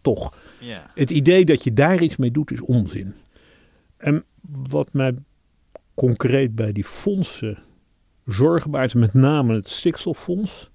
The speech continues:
Speaker 1: Ik ben bang dat we eigenlijk niet goed weten waar we het uit gaan moeten geven.
Speaker 2: Nee.
Speaker 1: En dat het straks zal worden gebruikt om op grote schaal boeren uit te kopen.
Speaker 2: Ja.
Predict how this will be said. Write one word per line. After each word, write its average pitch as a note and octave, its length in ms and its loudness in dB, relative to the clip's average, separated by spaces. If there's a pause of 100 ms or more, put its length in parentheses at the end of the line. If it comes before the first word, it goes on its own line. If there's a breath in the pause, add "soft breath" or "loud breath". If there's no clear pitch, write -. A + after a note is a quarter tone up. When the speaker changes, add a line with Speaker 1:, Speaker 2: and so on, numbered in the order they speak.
(1300 soft breath)
Speaker 1:
Ik F3 260 -4 (300)
ben G#2 380 -8 (760)
bang G#2 240 -4
dat G#2 160 -8
we - 60 -10
eigenlijk A#2+ 180 -8
niet A#2 120 -4
goed G#2 180 -8
weten A2 320 -4
waar G2+ 100 -4
we F#2+ 60 -6
het G#2 120 -10
uit F3 180 -8
gaan G#2+ 400 -8 (100)
moeten G2+ 260 -4
geven. G#2 380 -8
Speaker 2:
Nee. E2 80 -10
Speaker 1:
En C3+ 180 -6
dat B2 140 -10
het A#2+ 100 -10
straks - 380 -12 (600)
zal B2 220 2
worden G#2 300 -4 (140)
gebruikt C3 720 -4
om C3+ 180 -4
op B2 100 -6
grote C#3 300 -10
schaal B2+ 520 -8
boeren B2 380 0
uit B2 120 -12
te - 80 -6
kopen. - 380 -12 (160)
Speaker 2:
Ja. A2+ 260 -16